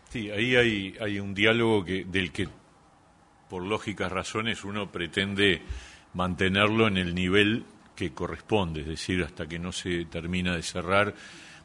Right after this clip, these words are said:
no está bueno adelantar ideas. Está claro también que hay planteamientos de parte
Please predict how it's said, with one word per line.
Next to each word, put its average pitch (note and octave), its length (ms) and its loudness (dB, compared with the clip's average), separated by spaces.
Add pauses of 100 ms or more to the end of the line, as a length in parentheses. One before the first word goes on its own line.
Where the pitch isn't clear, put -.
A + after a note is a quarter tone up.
(200)
no F#2+ 180 -2
está - 180 2
bueno G#2 360 4
adelantar F#2 680 4 (240)
ideas. G2 600 0 (200)
Está F#2+ 180 -6
claro A2 360 4
también G#2 540 2 (500)
que G#2+ 140 4
hay A2+ 180 6
planteamientos F#2+ 1000 0
de E2+ 80 -4
parte F#2 580 -2